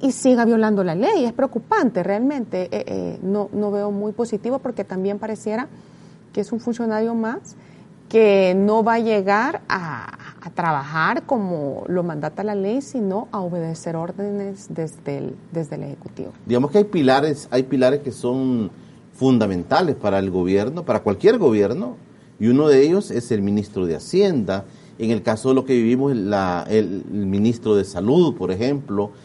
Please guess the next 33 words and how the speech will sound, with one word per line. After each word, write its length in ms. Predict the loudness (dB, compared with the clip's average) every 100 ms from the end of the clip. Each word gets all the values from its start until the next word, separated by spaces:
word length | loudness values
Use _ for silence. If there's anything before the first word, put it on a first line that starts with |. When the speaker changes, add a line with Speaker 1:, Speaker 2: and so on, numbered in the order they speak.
| -20 -4
Speaker 2:
que 100 | 0
es 40 |
otro 240 | 0 0 -2
bastión, 800 | -4 -4 0 2 2 2 -2 -8
¿verdad? 360 | -4 0 0 -2 -8 -20 -8 0
Pero 160 | 2
en 80 | 2
el 140 | 0
caso 320 | 0 -2 0 2
de 100 | 2
Hacienda, 800 | 0 -2 0 2 0 -2 -6 -14 -20 -20 -20 -2
eh, 240 | 2 2 2
con 160 | 0
toda 300 | 4 4 6
la 100 | 4
cuestión 400 | -2 -6 0 2
esta 380 | 2 -2 -6 -4
de 100 | -4
los, 480 | -4 -6 -10 -18 -12 -6
de 180 | -4
los 320 | -2 -4 -4 -4
dineros, 880 | -2 2 2 4 2 0 -8 -20 -20 -20 -20 -4
de 120 | 0
los 120 | 0
préstamos, 1000 | -2 2 4 4 2 -2 0 0 -2 -2
de 100 | -4
la 80 | -4
colocación 640 | -2 -2 -2 -4 -2 0 0
de 80 |
las 160 | -2 -4
cetes, 460 | -2 -2 -2 -4 -4
las 180 | -4
letes, 560 | -2 -2 0 0 0